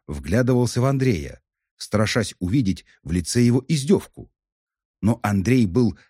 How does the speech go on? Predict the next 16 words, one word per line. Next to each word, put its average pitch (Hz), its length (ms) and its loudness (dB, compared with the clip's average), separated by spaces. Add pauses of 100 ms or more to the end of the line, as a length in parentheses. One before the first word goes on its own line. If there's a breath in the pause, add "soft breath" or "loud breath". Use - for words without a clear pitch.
(120 soft breath)
настолько 123 560 0
ошарашен 110 680 -2
неожиданностью, 98 1000 -2 (380)
что - 240 -2
кроме 135 420 0 (160 soft breath)
изумления – 98 960 0 (300)
Нагульнов 156 560 2
ничего 139 360 2
не 185 100 2
прочитал 170 480 0
в - 20 -6
его 123 320 0 (140 soft breath)
злобноватых, 113 800 -2 (160 soft breath)
широко 104 420 -2
раскрытых 104 480 -2
глазах. 87 560 -4